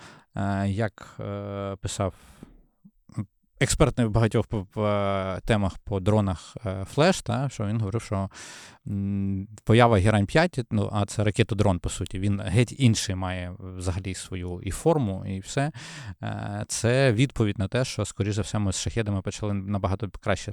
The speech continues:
справлятись завдяки дронам-перехоплювачам переважно, та, вертольотникам нашим. Е, і, е, ре-, реактивний дрон, просто шахет двісті тридцять вісім, для них, ну, типу, не дуже спрацьовує, тому що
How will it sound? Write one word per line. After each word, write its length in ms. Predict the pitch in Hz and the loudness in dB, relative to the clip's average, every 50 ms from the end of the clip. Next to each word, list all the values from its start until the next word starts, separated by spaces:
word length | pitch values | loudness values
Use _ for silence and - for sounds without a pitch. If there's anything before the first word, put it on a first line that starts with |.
| - - | -12 -12
справлятись 720 | - - - - 113 139 165 185 - 110 - - - - - | -18 -12 -4 -2 0 2 2 2 2 0 -2 -2 -12 -10 -8
завдяки 280 | 101 92 95 - - | -6 -6 -6 -6 -4
дронам-перехоплювачам 920 | 95 92 98 95 92 90 - 104 101 - - - - 127 110 104 - - 104 | -4 -2 -2 -2 -4 -2 -2 -4 -4 -2 -4 -2 0 0 0 0 -2 -4 -4
переважно, 520 | - 104 98 98 98 95 92 - 104 98 - | -2 -2 -2 0 0 -2 -2 -2 -6 -10 -8
та, 200 | - 110 107 - - - - - - - - - | -8 -8 -8 -8 -10 -18 -18 -18 -18 -18 -12 -8
вертольотникам 760 | 92 - 107 - 98 107 147 156 - 139 - - 117 107 107 | -6 -6 -4 -4 0 0 0 0 0 -2 -2 0 0 0 2
нашим. 420 | 104 104 104 - - 110 104 104 - - - - - - - - - | 0 0 -2 -2 -4 -6 -6 -8 -10 -16 -20 -20 -20 -20 -16 -8 -4
Е, 440 | 98 101 101 101 101 98 104 101 95 - | -2 -2 0 0 -2 -2 -4 -6 -8 -4
і, 580 | 107 110 113 117 120 120 120 117 113 113 110 101 | -2 -2 0 0 0 0 0 0 0 0 0 0
е, 80 | 95 95 107 104 98 101 101 98 98 95 98 101 | -2 -2 -2 -2 0 0 0 0 0 2 2 2
ре-, 300 | 101 101 104 101 107 104 | 4 4 4 4 6 6
реактивний 420 | 104 104 - - - 127 120 107 | 6 4 4 4 4 4 4 4
дрон, 200 | 98 107 117 104 | 4 4 2 2
просто 300 | - 104 101 92 - 101 | 2 2 0 0 0 -4
шахет 300 | 95 - 95 - - 101 | -6 -6 -6 -6 -6 -6
двісті 260 | 92 101 101 - - - | -4 -4 -6 -8 -8 -12
тридцять 300 | - 101 101 - - 180 | -8 -8 -6 -4 -4 -4
вісім, 240 | 170 - 139 110 | -2 -2 -2 -2
для 80 | 98 98 | 0 0
них, 220 | 104 117 - - - | 0 0 -2 -2 -4
ну, 160 | 110 107 101 | -4 -4 -4
типу, 380 | - - - - - 101 - 98 | -4 -8 -10 -8 -8 -4 -2 0
не 100 | 101 101 | 0 2
дуже 240 | 107 113 101 101 | 2 2 2 0
спрацьовує, 500 | - - - 98 92 - 151 156 143 104 | 0 -2 -4 -4 -2 0 0 0 0 0
тому 220 | 95 - 101 101 113 | -2 -2 -2 -4 -4
що 240 | - - 104 104 | -4 -6 -10 -10